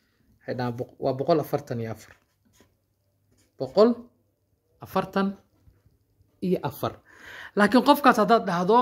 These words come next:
"Ku soo saar square ahaan," waxaa laga yaabaa inay yara dhibto. Marka halkan ayaan ku soo saaraynaa sida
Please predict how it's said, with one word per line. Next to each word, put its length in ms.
"Ku 100
soo 160
saar 400
square 340
ahaan," 220
waxaa 180
laga 160
yaabaa 300
inay 200
yara 200
dhibto. 320
Marka 200
halkan 380
ayaan 240
ku 80
soo 140
saaraynaa 640
sida 320